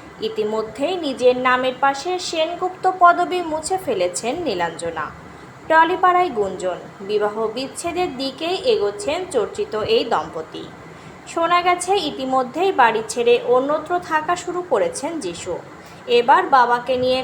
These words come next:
কঠিন সিদ্ধান্ত নিলেন বড় মেয়ে সারা সেনগুপ্ত। নীলাঞ্জনা যিশুর দাম্পত্যে ভাঙনের খবর প্রকাশ্যে আসার পরই স্বামীকে Instagram-এ আর অনুসরণ করেন না যিশু পত্নী।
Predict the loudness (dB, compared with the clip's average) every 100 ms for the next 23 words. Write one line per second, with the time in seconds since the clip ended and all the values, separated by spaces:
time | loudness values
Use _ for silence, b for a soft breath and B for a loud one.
0 | -4 0 0 -2 -8 -4 -4 -2 -2 -2
1 | 0 -2 0 -2 -2 -2 2 2 2 0
2 | -4 -4 4 4 4 2 -2 -8 -6 -8
3 | -6 -8 -8 -10 -18 -20 -20 B B B
4 | -18 -8 -4 2 2 2 2 2 2 0
5 | -4 -2 -2 4 4 4 0 0 -2 0
6 | 0 0 0 -2 -2 2 2 4 2 0
7 | 4 4 4 -2 -2 0 0 2 -2 0
8 | 2 2 2 -4 0 0 0 2 4 4
9 | 2 -2 -2 0 0 4 4 4 2 4
10 | 4 4 2 2 2 -2 0 0 0 0
11 | 0 0 0 0 0 -6 -10 -6 -6 -6
12 | -8 -12